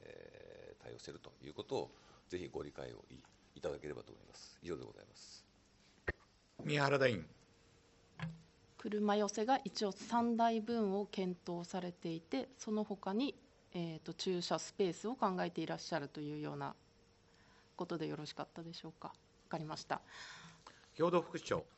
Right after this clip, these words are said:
Speaker 1: あの、まあ、計画では三台でございます。ただ、道路管理者との、その、交渉の中で、まあ、三台が確実に確保できるか、あるいは四台に増やせるかっていうのは、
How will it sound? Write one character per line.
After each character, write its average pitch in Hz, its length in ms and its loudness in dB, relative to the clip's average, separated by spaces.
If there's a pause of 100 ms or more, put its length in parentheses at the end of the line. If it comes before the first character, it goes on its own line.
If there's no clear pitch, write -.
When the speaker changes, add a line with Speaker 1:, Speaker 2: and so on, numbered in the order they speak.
(720)
Speaker 1:
あ 117 140 4
の、 117 280 6
ま 113 100 6
あ、 - 40 -4
計 185 140 6
画 196 220 8
で 208 80 10
は 147 100 12
三 110 260 2
台 64 360 0
で 62 280 -8
ご 64 100 -8
ざ 60 80 -8
い 60 40 -10
ま 57 120 -16
す。 - 120 -18
た 139 120 -4
だ、 123 120 2 (320)
道 175 160 6
路 196 80 8
管 196 200 2
理 190 40 -4
者 233 140 -4
と 92 140 -6
の、 92 420 0
そ - 140 -12
の、 76 720 -2
交 135 160 -4
渉 147 140 -6
の 143 100 -4
中 151 240 -6
で、 123 200 -4 (480)
ま - 60 -6
あ、 - 20 -4
三 151 220 -2
台 98 160 2
が 80 100 -2
確 85 220 -8
実 110 260 -6
に 107 100 -4
確 117 200 -8
保 92 140 -2
で 69 120 -6
き - 100 -14
る 82 100 -6
か、 60 340 -6
あ - 60 -2
る 147 120 0
い 95 80 -2
は 120 60 2
四 131 120 0
台 90 140 4
に 71 80 -4
増 85 140 -6
や 90 80 2
せ - 100 -6
る 87 100 -6
か - 120 -10
っ - 40 -12
て - 120 -18
い 60 60 -12
う - 20 -14
の 52 60 -16
は、 50 100 -18